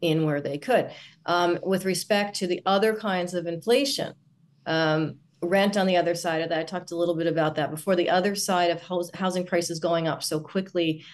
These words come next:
um, because of this inflated amount of money that's being injected so fast, um, into the system, it means that people who actually wanna buy a house, um, especially now with rates double what they were, um, six, seven months ago, are,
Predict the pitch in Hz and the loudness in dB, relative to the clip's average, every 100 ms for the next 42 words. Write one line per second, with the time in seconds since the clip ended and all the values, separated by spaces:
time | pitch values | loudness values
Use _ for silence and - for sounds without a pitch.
0 | - 165 165 160 160 180 175 160 160 156 | -6 0 2 2 0 0 2 2 2 0
1 | - 170 165 - 180 175 170 160 160 165 | -4 -4 -6 0 2 4 4 4 2 2
2 | 170 - 175 180 185 185 165 165 160 156 | 0 -2 -2 -2 0 -2 -2 -4 -2 0
3 | 156 160 160 - 156 151 143 170 - - | -2 -4 -6 -4 -4 0 0 0 -4 -6
4 | 156 151 147 - - - - 175 170 175 | -2 -2 -2 -6 -14 -20 -6 -2 0 0
5 | 160 - 170 - 220 226 226 _ _ - | -2 0 -2 4 4 4 0 _ _ 0
6 | 175 175 185 185 180 170 160 - 180 185 | 2 4 2 2 2 0 -2 -6 -2 -2
7 | 180 165 - 175 160 170 170 165 156 156 | 2 2 2 -4 0 0 2 0 0 -2
8 | 165 147 143 - - - - - 160 156 | -4 -4 -2 -6 -6 -20 -20 -2 2 2
9 | 151 151 156 175 165 180 170 151 147 165 | 2 -2 -4 -2 0 2 2 2 0 0
10 | 165 160 - 165 156 165 156 151 156 156 | 0 0 0 0 2 0 0 0 0 2
11 | 147 156 - 156 156 156 156 - 156 151 | 0 -2 -6 -4 -2 -4 -6 -2 -2 0
12 | 170 254 269 202 170 160 160 - - 175 | 2 2 2 2 4 4 2 -6 -2 0